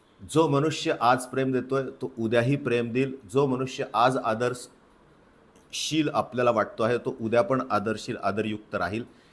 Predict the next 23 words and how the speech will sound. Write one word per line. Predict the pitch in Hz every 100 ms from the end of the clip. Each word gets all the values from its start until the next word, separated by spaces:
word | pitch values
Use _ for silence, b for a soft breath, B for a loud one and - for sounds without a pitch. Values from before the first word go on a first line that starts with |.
| b b _ 131
हे | 156
जरी | 165 196 208
खरं | 143 127
असलं, | 101 127 139 -
तरी | 127 147 - - _ _ - 104
गाडी | 95 120
दुसऱ्या | 127 98 107
बाजूला | 98 87 92 104
जाऊ | 90 95
शकते, | 107 104 - 104
याची | 82 101
जाण | 85 80 80
ठेवावी. | 71 - 64 62 - _ _ _ _ _ _ _ _ B B B B B _ -
आणि | 135 196
जेव्हा | 131 131 131 190 -
आपण | 131 127 156 170
प्रत्येक | - 127 117 - 170 185 160
वर्तमानामध्ये | 131 127 156 143 135 120 117 107 95 120 143 160 - -
अत्यंत | 113 - - 151 151 151 151
डोळसपणे | 147 107 113 117 139 190 - - 117 87 67 _ _ - _ _ -
विश्वास, | 87 107 110 135 143 143 156 -
प्रेम | - - 120 151 147 -
आणि | 110